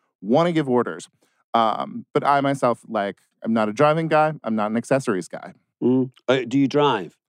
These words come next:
Speaker 1: Uh, like, I do drive. I'm a Californian. It is my obligation. But, like,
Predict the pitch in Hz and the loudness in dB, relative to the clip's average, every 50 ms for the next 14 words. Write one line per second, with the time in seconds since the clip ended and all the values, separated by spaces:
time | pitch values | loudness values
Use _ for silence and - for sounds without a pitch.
0 | _ _ _ _ _ - 135 139 135 - - 143 147 143 151 156 156 151 131 120 | _ _ _ _ _ 4 4 4 4 2 0 -4 -4 -2 -2 -2 -4 -4 -2 0
1 | 208 214 175 139 156 156 123 107 101 90 - - 131 131 123 - - 143 127 113 | 0 0 2 2 4 4 4 2 0 -4 -6 -6 -6 -6 -4 -2 0 0 0 0
2 | - - 180 175 165 127 101 92 98 101 117 110 - - 113 110 113 113 104 113 | -2 -2 0 0 0 0 -2 -6 -12 -16 -16 -14 -10 -6 -4 -2 -2 -2 0 0
3 | 110 107 110 - 107 98 104 104 95 117 113 110 104 - - 90 110 120 127 - | 0 0 0 0 -2 -2 -4 -4 -2 0 0 0 0 -2 -4 -6 -6 -8 -10 -12
4 | _ _ _ _ _ _ - 123 - 110 110 98 98 98 95 | _ _ _ _ _ _ -2 0 0 2 2 2 2 0 -2